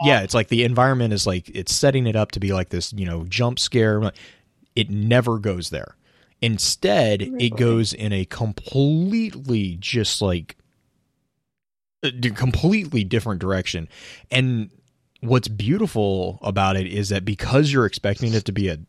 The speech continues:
Speaker 1: a horror game, you don't really, like, it's not until about halfway through the game where you reali-, you start realizing that, oh, this isn't gonna be, like, a hack and slash game. This is gonna be, like, an actual, like, psychological, like, interesting story.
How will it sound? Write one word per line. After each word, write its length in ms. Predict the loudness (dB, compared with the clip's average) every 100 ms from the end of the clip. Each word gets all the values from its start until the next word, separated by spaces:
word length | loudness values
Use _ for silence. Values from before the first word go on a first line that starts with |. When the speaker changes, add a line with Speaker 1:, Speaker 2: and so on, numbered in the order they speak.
| -10
Speaker 1:
a 300 | -6 -4 -6
horror 460 | -8 0 2 2 2
game, 340 | 0 0 0
you 120 | 0
don't 300 | 4 2 2
really, 460 | 0 2 4 2 0
like, 200 | -2 -4
it's 140 | -2
not 160 | 0 0
until 240 | 2 2
about 180 | 2 0
halfway 440 | -2 -4 -4 0 -2
through 160 | -2
the 60 | -2
game 180 | 0 0
where 120 | 0
you 140 | -2
reali-, 380 | -2 -2 -2 -2
you 60 | -2
start 240 | 0 0
realizing 400 | 0 0 0 0
that, 180 | -4 -6 -14 -20 -20 -14 0
oh, 420 | 4 4 2 -8 _ _ _ _ -12
this 340 | 0 2 4
isn't 260 | 4 2 2
gonna 240 | 0 0
be, 260 | 0 2 2
like, 240 | 0 -2
a 180 | -4 -4
hack 300 | -2 -2 -2
and 120 | -4
slash 360 | -2 -2 -4 -6
game. 380 | -8 -6 -6 -6
This 180 | -4 -2
is 100 | 0
gonna 220 | 0 0
be, 180 | 0 -2
like, 220 | -4 -6
an 100 | -4
actual, 440 | -4 -4 -6 -6 -8
like, 180 | -6
psychological, 1080 | -2 -2 -2 -2 -4 -6 -6 -6 -6 -8 -12 -12
like, 280 | -12 -14 _ _ _ _ _ _ _ -4
interesting 600 | 0 2 0 0 -6 -4
story. 420 | -2 0 0 0